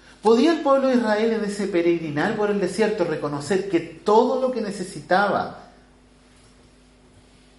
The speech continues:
no estaba en la vida antigua, allá en Egipto, ni estaba eventualmente en esta tierra prometida, sino que estaba ahí mismo, con ellos,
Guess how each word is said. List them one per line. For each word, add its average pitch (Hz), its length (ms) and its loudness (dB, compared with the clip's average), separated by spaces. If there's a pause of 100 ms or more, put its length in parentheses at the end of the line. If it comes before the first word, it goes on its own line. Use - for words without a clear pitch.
no 151 180 -4
estaba 185 460 2
en 214 100 -2
la 202 80 2
vida 196 220 0
antigua, 175 720 -4
allá 135 680 0 (640)
en 120 140 -8
Egipto, 147 560 -6 (420)
ni 151 140 -4
estaba 185 560 4
eventualmente 151 760 -4
en 135 80 -6
esta 139 220 -10
tierra 151 240 -6
prometida, 147 500 -4
sino 156 240 -8
que 156 60 -10
estaba 208 340 -2
ahí 233 140 -2
mismo, 330 340 -4
con 190 180 0
ellos, 269 380 -2